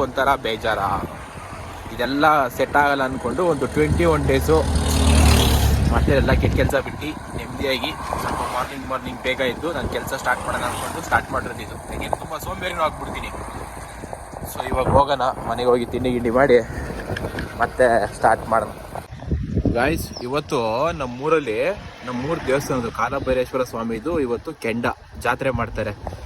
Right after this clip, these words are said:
ನನಗೆ ಎಷ್ಟು ಬೇಜಾರಾಯ್ತು ಅಂದ್ರೆ, ಒಂದ್ಸರಿ ನಾನು ಏನ್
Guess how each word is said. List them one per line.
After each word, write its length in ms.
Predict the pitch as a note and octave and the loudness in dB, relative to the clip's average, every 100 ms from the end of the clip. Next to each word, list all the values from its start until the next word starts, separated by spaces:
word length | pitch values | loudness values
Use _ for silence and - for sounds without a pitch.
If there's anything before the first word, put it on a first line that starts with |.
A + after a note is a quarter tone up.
| - - - - - | -14 -14 -12 -12 -8
ನನಗೆ 260 | B2+ C#3+ D3+ | -8 -4 -4
ಎಷ್ಟು 180 | - A3+ F#3+ D#3 | 0 2 2 2
ಬೇಜಾರಾಯ್ತು 420 | F3 F3+ E3+ E3 | 2 2 0 0
ಅಂದ್ರೆ, 140 | D3 C3+ C3 | 0 2 2
ಒಂದ್ಸರಿ 420 | C3 B2 D3 C#3 A#2 B2+ | 0 0 2 2 0 -2
ನಾನು 140 | D3+ E3+ | 0 0
ಏನ್ 120 | G#3 | 0